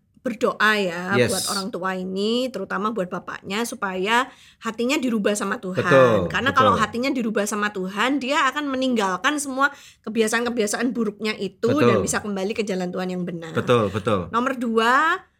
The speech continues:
Speaker 1: eh, kalau memang, eh, apa namanya, anak itu sudah melihat teladan yang nggak baik dari
Speaker 2: Mhm,
Speaker 1: orang tuanya dan
Speaker 2: mhm.
Speaker 1: anak menyadari bahwa itu adalah teladan yang salah,
Speaker 2: Yes.
Speaker 1: ya jangan ditiru gitu. Nanti
Speaker 2: Yes.
Speaker 1: dalam kehidupan anaknya,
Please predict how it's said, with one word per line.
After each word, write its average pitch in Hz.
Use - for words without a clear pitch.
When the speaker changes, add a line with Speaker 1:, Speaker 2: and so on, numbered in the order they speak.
Speaker 1:
eh, 226
kalau 220
memang, 202
eh, 185
apa 190
namanya, 196
anak 220
itu 220
sudah 208
melihat 190
teladan 208
yang 202
nggak 196
baik 190
dari 196
Speaker 2:
Mhm, -
Speaker 1:
orang 190
tuanya 190
dan 220
Speaker 2:
mhm. -
Speaker 1:
anak 233
menyadari 247
bahwa 226
itu 240
adalah 208
teladan 208
yang 208
salah, 320
Speaker 2:
Yes. -
Speaker 1:
ya 233
jangan 247
ditiru 294
gitu. 226
Nanti 202
Speaker 2:
Yes. 269
Speaker 1:
dalam 202
kehidupan 202
anaknya, 208